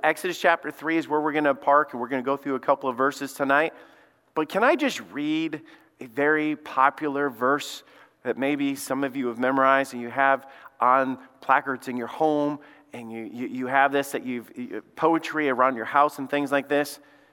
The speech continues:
Psalm twenty-three, verse one. But I want you to think about it from the perspective of how God is faithful to lead us. "The Lord is my shepherd, I shall not want."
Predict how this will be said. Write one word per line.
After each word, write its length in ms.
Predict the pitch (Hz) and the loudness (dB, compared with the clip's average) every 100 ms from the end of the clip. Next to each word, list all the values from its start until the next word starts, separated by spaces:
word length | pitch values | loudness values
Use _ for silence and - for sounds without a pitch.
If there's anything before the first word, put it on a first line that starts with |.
| _ | _
Psalm 340 | _ - 160 160 | _ 2 2 2
twenty-three, 500 | - 170 160 160 156 | 0 -2 -2 -4 -2
verse 300 | 139 139 - | 0 -2 -2
one. 280 | 127 104 - - _ _ _ _ - | -2 -2 -6 -20 _ _ _ _ 0
But 100 | 160 | 6
I 160 | 165 | 8
want 440 | 220 247 233 226 - | 8 6 4 0 -6
you 100 | 180 | -4
to 80 | 151 | -4
think 360 | - - 156 | -4 -6 -4
about 260 | 185 156 143 | 4 6 6
it 140 | 151 | 4
from 100 | - | -2
the 80 | 143 | -8
perspective 880 | 139 143 - - 160 156 139 139 135 - _ - | -6 -8 -4 2 2 2 0 0 -2 -14 _ -8
of 140 | 127 | -6
how 220 | - 139 127 | 0 0 0
God 360 | 120 127 143 | 4 4 4
is 220 | 175 127 | 2 -6
faithful 500 | - - 120 - 135 127 | -8 -6 -6 -4 -6 -6
to 100 | - | -8
lead 240 | 143 151 127 | -4 -2 -2
us. 360 | 101 - - - _ _ _ _ _ _ - | -4 -8 -14 -16 _ _ _ _ _ _ -10
"The 100 | 127 | -4
Lord 240 | 123 143 | 0 0
is 120 | 156 | 0
my 160 | 165 165 | 0 0
shepherd, 580 | - 139 117 110 110 - _ _ _ _ _ _ _ - | 0 -2 0 -2 -4 -10 _ _ _ _ _ _ _ -18
I 60 | - | -14
shall 300 | - 127 117 | -2 0 2
not 180 | 110 | 0
want." 420 | 101 101 - - | -2 -8 -10 -20